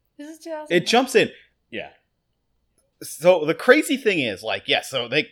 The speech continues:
Speaker 2: they say every character's main name, right? You get the first scene, it's like Yugi and Joey Wheeler, Joey, are dueling, and Tristan and Taya are
Speaker 3: Yep.
Speaker 2: there, and you're like, "Okay, so those are, like, your main four."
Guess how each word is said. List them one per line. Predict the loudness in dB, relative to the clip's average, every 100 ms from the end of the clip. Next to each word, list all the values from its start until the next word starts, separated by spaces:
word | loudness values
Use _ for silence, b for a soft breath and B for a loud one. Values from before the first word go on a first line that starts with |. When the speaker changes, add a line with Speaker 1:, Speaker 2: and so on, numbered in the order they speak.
| -4
Speaker 2:
they | 0 0
say | 6 6 6 4
every | 2 0
character's | -2 -2 -2 -4 -6
main | -4 -6 -4
name, | -8 -8 -8
right? | -8
You | -4
get | -4
the | -6
first | 0 2 2 -2
scene, | -2 -2 -4 -10 B B
it's | -4 -2
like | 0 -2 -4
Yugi | -8 -4 -4 -4 -10 -10 -12 -8
and | -4 -4 -4 -10
Joey | -6 -4 -2 -4
Wheeler, | -6 -6 -6 -6 -6
Joey, | -4 -4 -4 -6
are | -8 -10 -10
dueling, | -6 -2 -2 -4 -8 -10
and | -10
Tristan | -6 -4 -4 -4 -4
and | -4
Taya | 0 4 4 4
are | 2
Speaker 3:
Yep. | 0 0
Speaker 2:
there, | 2 4 2 -4 -10 B B B 2
and | 2
you're | 2 2
like, | 2 0 0
"Okay, | -2 0 -6 -6
so | -12 -2
those | 0 0
are, | 2
like, | 2 0
your | -6 -4
main | -2 -2 -4
four." | -12 -10 -6 -4 -6